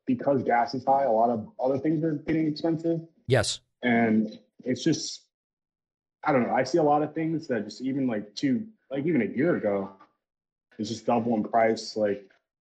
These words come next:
Speaker 1: concert tickets. Uh,
Speaker 2: Well, concert
Speaker 1: gym
Speaker 2: tickets
Speaker 1: memberships.
Speaker 2: are a different sort of product. Um, concert
Speaker 1: Right.
Speaker 2: tickets is interesting. I don't know that concert tickets have doubled. Like, what band has doubled their price?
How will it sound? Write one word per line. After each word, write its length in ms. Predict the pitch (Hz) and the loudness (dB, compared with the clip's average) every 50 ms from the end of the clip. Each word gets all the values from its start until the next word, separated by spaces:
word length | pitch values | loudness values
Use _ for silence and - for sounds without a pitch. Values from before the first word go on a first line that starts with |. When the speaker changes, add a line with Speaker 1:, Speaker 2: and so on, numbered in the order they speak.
| _ - - | _ -8 -4
Speaker 1:
concert 360 | 120 117 120 113 120 110 - | -2 0 0 0 -2 -4 -2
tickets. 640 | 123 113 - 120 113 113 107 - - - - - _ _ _ - - - _ _ _ _ _ _ _ - | -4 -4 -2 0 0 0 -2 -4 -12 -18 -18 -20 _ _ _ -20 -20 -20 _ _ _ _ _ _ _ -2
Uh, 480 | 202 202 202 196 196 196 196 190 190 - - - - | 0 0 0 0 -2 -2 -2 -4 -6 -10 -12 -4 2
Speaker 2:
Well, 160 | - 180 190 185 | 4 4 4 4
concert 600 | - - - 208 233 285 285 220 - - 262 254 | 4 4 6 6 6 4 2 0 2 4 6 6
Speaker 1:
gym 80 | 254 | 6
Speaker 2:
tickets 240 | 254 254 240 254 - | 6 6 6 6 6
Speaker 1:
memberships. 220 | 233 247 247 233 | 4 4 6 6
Speaker 2:
are 120 | 226 202 180 | 6 6 6
a 80 | 156 | 4
different 520 | 131 120 170 175 - - 175 170 156 151 - | 4 4 0 0 0 0 -4 -4 -4 -2 -2
sort 340 | - - - 156 147 147 143 | -2 0 2 4 4 4 4
of 180 | 135 117 107 110 160 - _ | 2 0 -4 -12 -20 -20 _
product. 720 | - - 143 123 107 117 117 127 147 156 - - - - - - - | -6 -2 0 0 2 2 2 2 2 0 -2 -6 -8 -8 -6 -2 0
Um, 280 | 139 127 120 117 131 | 0 2 2 0 -2
concert 480 | - - - 165 196 247 254 233 - 269 | -4 -2 0 2 2 2 2 2 2 2
Speaker 1:
Right. 120 | - - | 0 2
Speaker 2:
tickets 320 | - 196 - - 156 - 151 | 2 2 4 4 2 2 0
is 120 | 127 117 | 0 0
interesting. 400 | 135 139 135 160 - - 180 160 - - _ _ - _ _ - | 0 0 0 -2 -2 -2 -2 -2 -4 -10 _ _ -20 _ _ 2
I 160 | 165 180 208 | 4 6 6
don't 220 | 220 220 202 175 175 | 6 6 4 4 2
know 240 | 160 165 175 175 | 4 4 4 4
that 160 | 147 160 156 - | 4 2 0 0
concert 500 | 127 139 143 139 139 - - 147 135 - | -4 -2 -2 -2 -2 0 0 0 -2 -2
tickets 380 | - 143 139 - 139 - - | -2 -4 -2 -2 -2 -2 -2
have 320 | - - 139 135 101 107 101 | -2 0 0 0 0 0 2
doubled. 400 | 123 127 120 104 101 87 - 123 | 2 2 2 2 -2 -4 0 2
Like, 160 | 131 123 123 | 2 2 4
what 320 | 127 156 180 - 170 120 | 6 6 6 4 4 0
band 340 | - 156 147 151 151 151 135 | 0 2 2 2 0 0 -2
has 180 | 139 135 110 107 | -4 -4 -6 -6
doubled 440 | 107 127 123 123 120 123 113 107 | -4 -2 -2 0 0 -2 -2 -2
their 120 | 113 104 98 | -4 -6 -6
price? 500 | - - 113 92 80 - - - - | -6 -6 -8 -8 -8 -10 -12 -14 -14